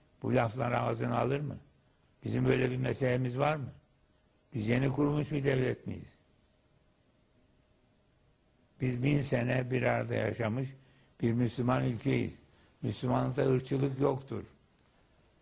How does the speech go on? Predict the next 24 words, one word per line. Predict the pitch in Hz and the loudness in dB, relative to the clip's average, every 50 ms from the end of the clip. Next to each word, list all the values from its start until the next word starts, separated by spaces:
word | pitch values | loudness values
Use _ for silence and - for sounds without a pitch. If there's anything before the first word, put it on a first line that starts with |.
| _ _ | _ _
Kürtmüş, | - - 139 135 131 135 147 135 127 117 - | -4 0 0 0 0 -2 -4 -4 -4 -4 -4
Türkmüş, | - 135 135 131 131 135 123 117 - 139 | -2 -2 -2 -2 0 -4 -6 -4 -2 0
Arnavutmuş | 123 117 123 127 123 123 117 127 123 113 101 | 0 0 2 2 0 0 0 -2 -4 -2 -2
hiçbir | 143 135 139 143 123 | -4 -4 -2 -4 -2
fark | 110 127 120 117 113 120 | 0 0 0 0 0 -2
yoktur. | 123 117 107 - - - 90 90 - _ _ _ _ _ _ _ _ _ _ _ _ - | -2 -2 -2 -4 -8 -12 -14 -14 -14 _ _ _ _ _ _ _ _ _ _ _ _ -4
Bir | - 120 | -2 0
insanın | 120 123 123 117 101 135 127 123 120 | 2 2 0 0 0 0 0 2 2
hangi | 120 123 127 131 131 127 127 | 2 2 0 0 2 2 2
ırktan | 120 107 - 127 120 120 | 0 2 -2 -4 -2 -2
geldiği | 117 120 117 113 117 117 | 0 0 0 0 -2 -4
sorulmaz | 110 - - 131 123 123 123 123 131 135 131 120 110 107 | -6 -4 -2 0 0 0 0 2 2 2 0 0 -2 -4
bile. | 101 98 90 82 85 - _ _ _ _ _ _ _ _ _ _ - | -4 -4 -6 -8 -8 -16 _ _ _ _ _ _ _ _ _ _ -4
Ecdadımız | 104 110 101 110 120 113 113 117 120 123 117 110 113 | -2 0 2 2 2 2 2 0 -2 -2 -2 -2 0
böyle | 117 117 117 120 | 0 0 2 2
yapmadı | 127 135 131 135 139 151 147 143 151 | 2 0 0 0 -2 -4 -2 -2 -4
mı? | 135 113 95 - - _ _ _ _ _ _ _ _ _ _ _ _ _ - _ _ _ _ _ _ _ _ _ _ _ _ _ _ - | -6 -6 -8 -10 -16 _ _ _ _ _ _ _ _ _ _ _ _ _ -20 _ _ _ _ _ _ _ _ _ _ _ _ _ _ 0
Efendim | 143 139 139 135 147 151 156 151 143 | 2 2 4 4 2 2 2 0 0
peki | 120 143 135 123 147 143 131 | 0 0 0 2 0 0 2
Güneydoğu | 139 139 139 143 143 139 143 139 | 2 2 2 2 0 2 0 2
Anadolu | 135 135 135 135 135 139 139 135 135 | 2 2 2 2 2 2 2 2 0
meselesi | 135 135 131 - 135 131 127 - 139 | 0 -2 0 0 0 0 0 0 0
yok | 139 147 156 135 127 | 0 0 0 -2 -4
mu? | 131 117 104 92 | -6 -6 -6 -8